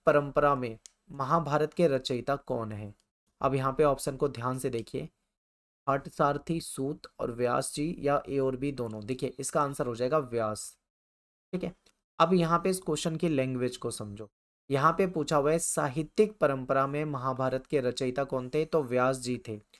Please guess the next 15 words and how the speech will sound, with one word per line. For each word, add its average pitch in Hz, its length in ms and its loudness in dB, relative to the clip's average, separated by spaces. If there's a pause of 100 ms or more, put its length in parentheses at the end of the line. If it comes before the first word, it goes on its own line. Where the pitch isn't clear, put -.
(340)
लेकिन 165 340 4
अगर 170 220 4
क्वेश्चन 156 400 -2
की 160 120 -2
लैंग्वेज 143 480 2
बदल 135 340 2
दें, 107 180 -6 (480)
आपसे 151 260 4
ये 175 80 6
पूछ 139 200 -2
दें 143 160 -2
कि 151 100 -2
बताइए 147 360 2
मूल 156 560 2 (180)
महाभारत, 143 580 2